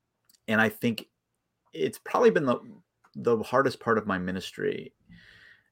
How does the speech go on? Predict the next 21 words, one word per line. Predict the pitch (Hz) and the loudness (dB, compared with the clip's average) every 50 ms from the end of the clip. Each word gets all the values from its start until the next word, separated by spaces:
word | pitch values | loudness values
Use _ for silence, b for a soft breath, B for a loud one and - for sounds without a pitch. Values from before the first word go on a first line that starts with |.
| _ _ - | _ _ -4
is | - 123 120 117 113 101 - - - - - - | 0 2 2 2 2 0 -2 -6 -10 -12 -14 -10
I, | - - - - | -10 -10 -4 0
I, | - 117 120 - - 117 | 0 0 2 4 4 2
I | 110 | 2
feel | - - - 123 123 123 120 113 117 117 - - - | 0 -2 2 4 6 8 8 8 6 4 2 -2 -4
like, | - 117 113 113 110 107 107 - - | -2 0 4 4 4 4 4 0 -4
you | - - - - 110 | -14 -8 -4 -2 -2
know, | 104 101 98 95 98 107 104 107 - | 0 0 -2 -2 -4 -6 -8 -12 -6
sometimes | - - 143 139 131 117 104 | -4 -2 0 2 2 4 4
like | 113 107 107 | 4 4 6
John | - 123 117 113 113 | 4 4 4 6 4
the | 107 | 6
Baptist | - 107 107 104 - 104 92 - - | 6 6 6 6 4 2 0 -2 -2
calling | - 110 113 110 107 104 | 0 2 4 4 4 4
out | 104 107 | 2 0
in | - | -2
the | 110 95 | -2 0
wilderness, | 92 101 98 92 104 107 107 101 92 90 - - - - - | 2 2 2 4 2 2 2 2 0 0 0 2 2 2 4
<laughs> | - | 6
you | 180 185 - | 6 8 10
know, | 180 160 - 160 160 | 10 10 10 10 6